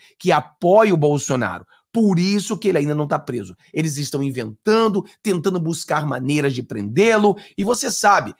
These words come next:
que eles não precisam do Dino pra prender o Bolsonaro. Você sabe disso. "Ah, Fábio, mas agora tem um P G R." Eles não precisam de P G R pra prender o Bolsonaro. Eles já fizeram várias coisas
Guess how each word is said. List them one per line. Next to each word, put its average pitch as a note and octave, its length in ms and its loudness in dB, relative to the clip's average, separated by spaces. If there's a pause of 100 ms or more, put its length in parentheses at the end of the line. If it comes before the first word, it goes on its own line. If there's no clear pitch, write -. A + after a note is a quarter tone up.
(160)
que - 80 -4
eles G3+ 140 0
não G#3+ 160 2
precisam F#3+ 540 -2
do E3+ 120 0
Dino D3 440 2
pra C#3+ 160 0
prender B2+ 340 0
o A#2 40 -4
Bolsonaro. A2+ 680 -6
Você D3+ 240 -6
sabe F#3 380 0
disso. C#3 240 -4 (260)
"Ah, D4+ 220 6
Fábio, C4+ 340 2
mas A#3+ 160 2
agora G#3+ 320 2
tem A3 100 -6
um G3+ 140 -2
P G#3+ 160 4
G G3 140 2
R." F3 140 2
Eles F#3 120 -2
não G3+ 160 0
precisam F#3+ 580 -4
de F3+ 120 0
P F#3 200 -2
G E3+ 180 0
R D3+ 340 2
pra D3 180 -2
prender C#3+ 300 -4
o C#3+ 40 -2
Bolsonaro. C#3 680 0 (280)
Eles A#3 260 2
já G#3+ 100 2
fizeram F#3 520 2
várias F3+ 680 2
coisas D#3 440 -2